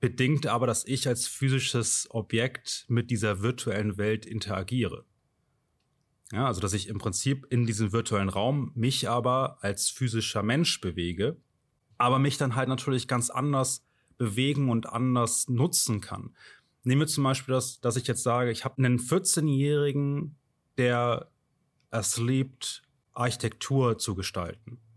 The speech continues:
In der physischen Welt würde er sicherlich keine Kunden gewinnen, weil niemand würde einem vierzehnjährigen zutrauen, den App Tower zu bauen. Aber das Talent ist vielleicht unabhängig von einem Studium.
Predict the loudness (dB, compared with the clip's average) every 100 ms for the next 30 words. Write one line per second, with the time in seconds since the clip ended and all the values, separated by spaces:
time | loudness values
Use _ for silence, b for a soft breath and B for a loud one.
0 | _ -4 -2 0 0 0 2 0 0 2
1 | 2 2 -2 -8 -6 -2 0 2 2 2
2 | -2 -2 0 -2 -2 0 0 0 0 0
3 | -4 -4 -6 -12 -10 -4 -2 0 0 0
4 | 2 2 0 0 0 0 -2 0 2 2
5 | 2 0 -2 -2 -2 -2 0 2 2 0
6 | -2 -6 -4 -2 0 -2 -2 -2 0 0
7 | -4 -6 -8 -8 -12 -16 _ 2 4 4
8 | 2 2 2 4 4 2 2 0 -2 2
9 | 2 2 0 0 0 -2 -2 2 4 4
10 | 2 0 -8 _ 0 2 2 2 4 0
11 | -4 -8